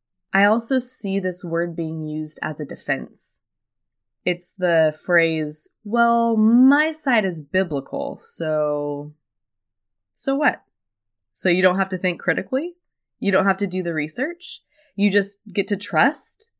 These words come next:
whoever told you your side was biblical while you shame the other side? You only look for evidence that confirms your side? You don't bother taking people seriously when they have concerns and have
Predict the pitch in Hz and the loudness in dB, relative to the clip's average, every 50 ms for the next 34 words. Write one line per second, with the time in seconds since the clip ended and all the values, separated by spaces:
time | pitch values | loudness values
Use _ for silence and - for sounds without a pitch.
0 | - - 214 208 190 190 190 190 - - - 170 175 180 185 202 220 233 226 196 | -2 4 4 4 6 4 2 -2 -2 -2 0 0 0 0 0 -2 -2 0 0 0
1 | 190 190 220 214 - - 175 180 202 220 208 180 175 165 - - 151 151 185 208 | -2 -2 -2 -2 -2 -2 0 0 0 0 -2 -4 -6 -6 -4 -4 -4 -2 -2 -4
2 | 214 - 254 269 277 254 202 185 170 170 160 160 - - - - 143 143 156 196 | -4 -2 0 0 0 0 0 -2 -2 -2 -4 -6 -8 -8 -8 -6 -4 -4 -2 -2
3 | 214 214 208 185 160 151 147 170 202 - - 247 247 269 285 311 311 _ _ _ | 0 0 -2 -2 -2 -4 -6 -6 -6 -6 -8 -8 -8 -6 -8 -10 -12 _ _ _
4 | _ _ _ - 180 196 208 - 196 202 214 233 254 247 214 208 220 214 - - | _ _ _ -4 -2 0 0 2 2 4 4 6 4 4 4 2 -2 -2 -6 -6
5 | 196 170 156 160 170 196 214 226 233 233 226 - 170 - - 180 170 160 - 156 | -4 -2 0 0 0 0 0 0 0 -2 -2 -2 -6 -4 -4 -6 -6 -4 -4 -4
6 | 151 165 185 175 220 226 226 226 - - - 277 320 320 294 - _ _ _ _ | -4 -2 -4 -4 -4 -6 -6 -6 -8 -8 -8 -8 -8 -10 -14 -18 _ _ _ _
7 | _ _ _ _ _ _ _ _ _ _ _ _ - 196 196 226 240 254 208 190 | _ _ _ _ _ _ _ _ _ _ _ _ 0 2 4 4 4 2 0 0
8 | - 175 170 180 196 240 247 269 285 277 - 233 220 214 214 208 202 196 - 202 | 2 2 2 2 2 2 2 0 0 -2 -2 -2 -2 -2 -2 -4 -4 -4 -6 -8
9 | 196 190 180 180 180 - - 170 165 170 196 214 240 233 - - 262 269 277 269 | -8 -6 -6 -8 -6 -6 -6 -4 -2 -2 -2 -2 -2 -4 -4 -6 -4 -4 -2 -2
10 | 214 190 180 175 170 160 170 170 165 - - 190 175 175 - - - 160 147 151 | -2 -2 -4 -6 -6 -4 -4 -4 -4 -6 -10 -12 -12 -10 -12 -8 -6 -6 -4 -4
11 | 160 190 226 240 240 214 180 170 170 170 165 165 160 | -2 -2 -2 -2 -2 -2 -4 -6 -6 -6 -6 -8 -8